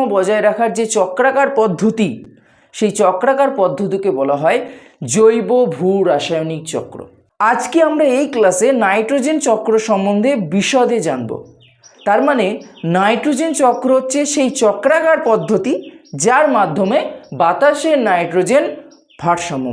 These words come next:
বজায় থাকছে। বাতাসে নাইট্রোজেনের পরিমাণ সব থেকে বেশি, কত না, সেভেন্টি এইট পয়েন্ট জিরো নাইন পার্সেন্ট। অন্যান্য গ্যাসের তুলনায়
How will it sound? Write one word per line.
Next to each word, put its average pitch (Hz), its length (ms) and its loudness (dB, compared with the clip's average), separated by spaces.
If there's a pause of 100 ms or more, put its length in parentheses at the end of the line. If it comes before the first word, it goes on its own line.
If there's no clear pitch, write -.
বজায় 107 320 -8
থাকছে। - 260 -16 (1040)
বাতাসে 311 500 2 (180)
নাইট্রোজেনের 285 680 0 (100)
পরিমাণ 254 320 2 (160)
সব 233 140 2 (260)
থেকে 262 180 2 (100)
বেশি, 139 240 -4 (640)
কত 214 200 2 (680)
না, 202 60 2 (180)
সেভেন্টি 254 580 2 (400)
এইট 285 220 0 (200)
পয়েন্ট 240 340 0 (180)
জিরো 233 220 2 (200)
নাইন 220 260 2 (180)
পার্সেন্ট। 147 540 -2 (840)
অন্যান্য 269 440 2 (120)
গ্যাসের 247 380 0
তুলনায় 240 420 2